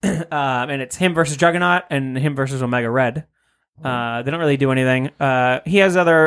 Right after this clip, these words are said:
appearances in the X-Men Evolution show, which is, like, the teenage one where he's in Magneto's, uh, Excalibur, no, Acolytes. So he's a part of that.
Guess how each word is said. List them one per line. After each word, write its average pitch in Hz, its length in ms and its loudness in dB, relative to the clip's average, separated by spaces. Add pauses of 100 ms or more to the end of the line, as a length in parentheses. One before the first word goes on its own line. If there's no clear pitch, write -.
appearances 143 560 -2
in 127 100 -2
the 123 120 0
X-Men 123 280 -4
Evolution 147 440 -2
show, 131 580 2 (400)
which - 180 -8
is, 123 100 -6
like, 123 180 -8
the 117 140 -2
teenage 127 560 -4
one 123 400 -4
where 127 120 -10
he's 127 200 -4
in 127 520 -2
Magneto's, 120 1040 0 (400)
uh, 107 480 -2 (800)
Excalibur, 139 1200 -4
no, 123 420 -4 (220)
Acolytes. 165 680 -2 (640)
So - 120 -14
he's 127 120 -6
a 123 40 -8
part 135 240 0
of 123 60 -2
that. 120 400 0